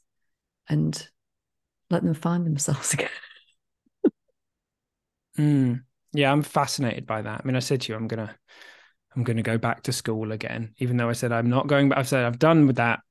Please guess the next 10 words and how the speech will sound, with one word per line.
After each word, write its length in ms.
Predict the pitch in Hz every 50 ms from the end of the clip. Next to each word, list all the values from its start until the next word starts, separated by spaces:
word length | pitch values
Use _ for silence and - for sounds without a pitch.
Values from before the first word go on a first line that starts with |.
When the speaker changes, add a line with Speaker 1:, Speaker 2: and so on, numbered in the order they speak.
| _ _ _ -
Speaker 2:
I'm 120 | - 120 117
gonna 180 | 123 117 113
go 180 | 110 - 110 110
back 240 | - 113 113 - -
next 300 | 127 - - - - -
year 240 | 117 113 107 107 110
and 220 | 113 113 110 110
do 300 | - 135 135 131 123 110
and 140 | 110 113 117
study 520 | - - - 135 135 131 - - - -